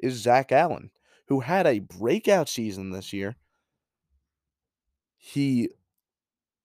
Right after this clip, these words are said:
I still remember when he got drafted, he was a disappointment for a while,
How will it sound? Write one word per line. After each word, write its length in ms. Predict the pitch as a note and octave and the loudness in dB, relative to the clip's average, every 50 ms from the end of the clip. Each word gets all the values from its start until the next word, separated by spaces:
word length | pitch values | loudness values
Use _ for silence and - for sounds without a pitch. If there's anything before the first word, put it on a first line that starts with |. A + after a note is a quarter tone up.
| _ _ _ _ _ _ _ - | _ _ _ _ _ _ _ -6
I 180 | C3 D3 F#3+ A3 | -2 0 0 0
still 260 | - - - G3+ F#3 | 0 2 2 4 4
remember 340 | E3 D3+ C#3 C3+ B2+ A#2+ A#2+ | 4 2 2 0 0 0 0
when 140 | A#2 A2 | -2 -2
he 120 | A2+ C3 C3 | -2 -2 0
got 220 | B2 A#2+ A2+ G#2+ | 2 2 2 0
drafted, 520 | - G#2+ G#2+ G2+ G#2 G2+ - G#2 F#2+ _ _ _ _ _ _ | 0 -2 -2 -2 -2 -4 -6 -10 -12 _ _ _ _ _ _
he 100 | - D#3 | -8 -4
was 160 | E3+ E3 C#3+ | -4 -4 -4
a 40 | D3 | -4
disappointment 760 | D3 A#3 C4 - - - - - C#3+ D3 B2+ F#2+ G2+ G2+ - | -6 -4 -4 -2 -4 -4 -4 -2 -4 -4 -4 -6 -10 -12 -12
for 140 | - A#2 A2 | -8 -6 -6
a 60 | G#2 | -6
while, 460 | F2+ E2+ G2 G2 F#2+ F#2 E2+ E2+ - | -4 -4 -4 -4 -4 -4 -8 -8 -10